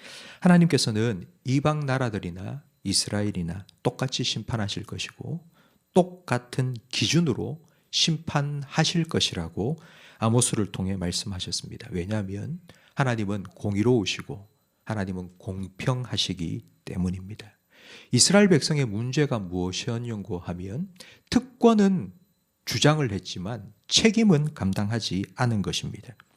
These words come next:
특권은 내가 할 수 있는 일입니다. 내가 하나님 백성으로서 나는 이거 할 수 있고 저거 할 수 있고 내가 할 수 있는 거 다 하고 싶다라고 생각을 했지만 책임은 감당하지 않았습니다. 책임은 내가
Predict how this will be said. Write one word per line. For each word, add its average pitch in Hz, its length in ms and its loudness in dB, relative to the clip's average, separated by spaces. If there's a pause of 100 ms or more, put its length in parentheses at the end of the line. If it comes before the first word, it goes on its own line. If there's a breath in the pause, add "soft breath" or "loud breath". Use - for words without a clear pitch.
(400 loud breath)
특권은 202 640 6 (760)
내가 135 240 6
할 214 200 6
수 - 260 2
있는 101 240 -4
일입니다. 104 500 -10 (480)
내가 123 300 2
하나님 147 380 0
백성으로서 104 800 -4 (180 soft breath)
나는 123 240 2 (100)
이거 175 180 6
할 139 140 2
수 - 160 -2
있고 90 280 -4
저거 135 280 6
할 147 100 4
수 - 140 -6
있고 87 240 -8
내가 127 220 4
할 160 80 0
수 - 140 -2
있는 131 120 2
거 - 220 -2
다 165 120 4
하고 180 280 6
싶다라고 110 920 -2
생각을 135 420 0
했지만 104 440 -6 (540 soft breath)
책임은 185 800 8
감당하지 113 500 0
않았습니다. - 500 -6 (220 soft breath)
책임은 120 580 2 (240)
내가 113 420 -2